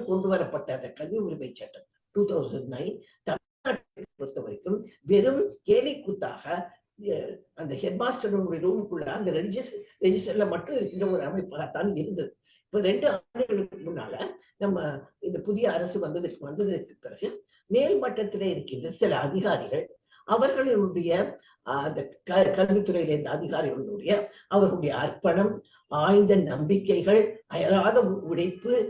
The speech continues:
இதன் மூலமாக இந்த பள்ளி மேலாண்மை குழுக்கள் உருவாகி இருக்கின்றன. அவைகள் எல்லோருமே பெற்றோர்கள்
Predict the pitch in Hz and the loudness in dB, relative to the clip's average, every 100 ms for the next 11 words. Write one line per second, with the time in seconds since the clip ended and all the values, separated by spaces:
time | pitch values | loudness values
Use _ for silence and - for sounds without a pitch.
0 | - - 185 254 240 233 254 220 180 - | -6 -6 4 4 6 4 4 2 -2 -4
1 | 175 202 202 - 196 196 196 233 208 180 | -2 -2 -2 -4 0 2 2 2 2 2
2 | 160 139 139 - 120 - 202 190 220 214 | 0 -4 -8 -12 -14 -6 -2 0 2 0
3 | - - _ - - - - - 202 196 | -2 -10 _ -16 -16 -18 -20 -2 2 2
4 | 185 185 196 269 285 226 226 240 - 214 | 2 0 2 2 2 2 0 -2 -4 -6
5 | - 269 220 - | -4 -2 -2 -2